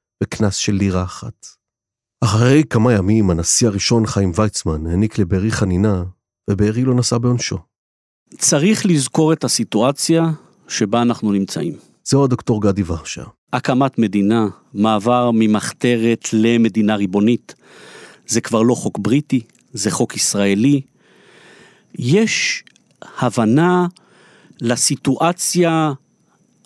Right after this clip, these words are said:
Speaker 2: החוקתית, יש גם הבנה לסיטואציה המבצעית. מעבר מתקופת מחתרת שבה אין אפשרות לקיים דיון פומבי במידה ותפסת מישהו שאתה חושב שהוא בוגד.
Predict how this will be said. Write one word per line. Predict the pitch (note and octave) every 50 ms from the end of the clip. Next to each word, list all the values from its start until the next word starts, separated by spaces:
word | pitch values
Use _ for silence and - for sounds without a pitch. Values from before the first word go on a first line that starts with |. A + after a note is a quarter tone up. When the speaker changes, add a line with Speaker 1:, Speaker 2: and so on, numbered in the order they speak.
| _ -
Speaker 2:
החוקתית, | B2+ A#2+ - - B2 - - G#2 - - - G#2 F#3 - _ - - _ _ _ _ _ _ - _ _ _ -
יש | A#2 D3+ G#3+ G#3
גם | F#3+ G#3 F#3+ F3+
הבנה | D#3+ A2+ C3 - B2 D3 F3+ G3+
לסיטואציה | G3 F#3+ E3 - - - - C3 C#3 C#3+ - - C#3+
המבצעית. | A#2 A2+ A2 G2 - - - G#2+ - B2 G#2+ - _ - - _ _ _ _ _ _ _ _
מעבר | G#2 A2 G#2+ G#2 G2 G#2 B2 D3 D#3+ E3+ F3 F3 E3+ D#3+
מתקופת | D3 C#3 C3+ C#3+ D#3 D#3 D3+ - - B2 A2+ - C#3+ C3 -
מחתרת | C#3+ A#2 - - - - A2 A2 A2+ C#3 D#3 D#3 -
שבה | - - - - A#2 G2+ G2 B2 C3 C#3+ D3 D3 D3+ D3+ D3 - _ _
אין | E3+ F3 G#3
אפשרות | G#3 - A3+ G#3+ A3+ A3 G#3+
לקיים | G3 - - A#2+ A2+ A#2 A#2+ A#2 A2+ G#2+ G2
דיון | G2 G#2 A2+ B2 C3 C#3 C#3 C3 A#2+
פומבי | _ - B2 A#2 A2 F#2+ B2+ C3 C3 C3 C3
במידה | A#2 B2 A2+ A2+ A2+ G#2 B2 B2+ C3
ותפסת | A2+ B2 - - - - B2+ A#2 - - - - B2 A#2+ A#2 A2+ G#2+ G2+ - _
מישהו | - A2 A#2+ - - B2
שאתה | - -
חושב | A2+ - A2 - - A#2
שהוא | - - A#2 G#2+
בוגד. | G2+ A2+ G2 G#2 A2 F#2+